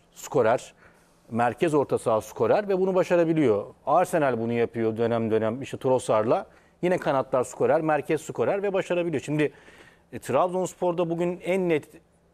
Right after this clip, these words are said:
sıkıntı şuydu, merkez problemi. Yani merkezdeki Umut Güneş, Bardi ve Berat üçlüsü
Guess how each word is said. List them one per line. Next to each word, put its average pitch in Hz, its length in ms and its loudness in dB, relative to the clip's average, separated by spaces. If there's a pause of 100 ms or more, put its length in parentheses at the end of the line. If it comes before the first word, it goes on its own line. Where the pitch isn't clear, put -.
sıkıntı 147 500 -4
şuydu, 151 380 -2
merkez 156 640 -2 (640)
problemi. 101 460 -2
Yani 127 260 0 (460)
merkezdeki 131 640 -4
Umut 160 280 -2
Güneş, 160 460 -2 (420)
Bardi 151 720 0 (480)
ve 147 160 2
Berat 143 400 2
üçlüsü 147 640 -4